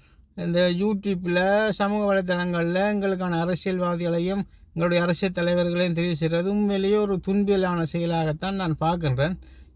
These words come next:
இனிவரும் கால, காலங்களில் இந்த நபரை நீங்கள் எப்படி தேர்ந்தெடுத்துனீங்களோ, இவ-, இந்த நபர் வந்து எங்களுடைய அரசியல் வாழ்க்கையில், எங்களுடைய தாயகத்தில் ஒரு சமூக வலைத்தளம் ஊடாக வந்த கடைசி அரசியல்வாதியாக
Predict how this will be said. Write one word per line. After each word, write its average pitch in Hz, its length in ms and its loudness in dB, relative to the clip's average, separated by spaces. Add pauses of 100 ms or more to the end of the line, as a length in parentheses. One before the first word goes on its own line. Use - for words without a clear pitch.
இனிவரும் 214 380 2
கால, 190 180 4 (300)
காலங்களில் 190 600 -2
இந்த 220 180 -2
நபரை 208 500 2 (220)
நீங்கள் 185 220 -2
எப்படி 190 260 0
தேர்ந்தெடுத்துனீங்களோ, 190 840 -2
இவ-, 208 220 0
இந்த 208 180 0
நபர் 190 280 2
வந்து 202 300 0 (400)
எங்களுடைய 202 400 4 (260)
அரசியல் 196 420 0
வாழ்க்கையில், 196 440 0
எங்களுடைய 190 280 -2
தாயகத்தில் 190 680 0 (420)
ஒரு 165 140 0
சமூக 208 380 0 (100)
வலைத்தளம் 208 500 2
ஊடாக 202 340 2
வந்த 196 400 0
கடைசி 226 480 0
அரசியல்வாதியாக 185 960 0